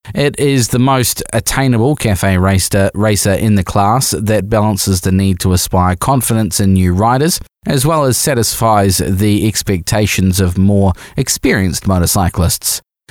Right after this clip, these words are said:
Built by Carl Sierra in Melbourne, Australia, the Custom is an audacious reflection of his personality and self-expression. The inspiration behind the Sierra G T eight six five was to create a retro eighties inspired,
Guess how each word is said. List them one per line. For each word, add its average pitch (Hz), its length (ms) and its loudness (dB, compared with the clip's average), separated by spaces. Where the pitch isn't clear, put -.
Built 185 260 0
by 175 220 2
Carl 170 320 0
Sierra 165 480 2
in 143 320 2
Melbourne, 139 400 2
Australia, 139 640 2
the 120 100 -2
Custom 123 840 2
is 120 160 2
an 131 60 2
audacious 131 600 -2
reflection 120 480 -2
of 110 60 2
his 107 140 0
personality 110 680 0
and 95 140 2
self-expression. 104 1000 -2
The 107 180 0
inspiration 113 540 0
behind 123 320 2
the 110 60 0
Sierra 123 420 2
G 117 260 0
T 117 520 0
eight 120 200 -2
six - 460 -4
five 131 460 0
was 120 160 -2
to - 80 -8
create 107 340 0
a 104 60 0
retro 101 500 0
eighties 92 340 0
inspired, 92 440 2